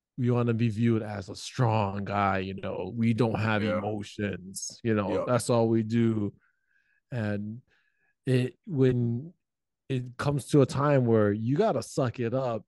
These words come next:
Speaker 1: and you gotta swallow your pride and say sorry,
Speaker 2: Mm-hmm.
Speaker 1: you can either do that and you be viewed as a much stronger, more masculine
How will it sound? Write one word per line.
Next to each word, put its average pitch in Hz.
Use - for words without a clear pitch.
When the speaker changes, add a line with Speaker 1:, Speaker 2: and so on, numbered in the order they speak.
Speaker 1:
and 113
you 127
gotta 127
swallow 123
your 107
pride 123
and 95
say 101
sorry, 151
Speaker 2:
Mm-hmm. 95
Speaker 1:
you 127
can 135
either 131
do 156
that 196
and 120
you 147
be 135
viewed 143
as 120
a 120
much 117
stronger, 117
more 110
masculine 110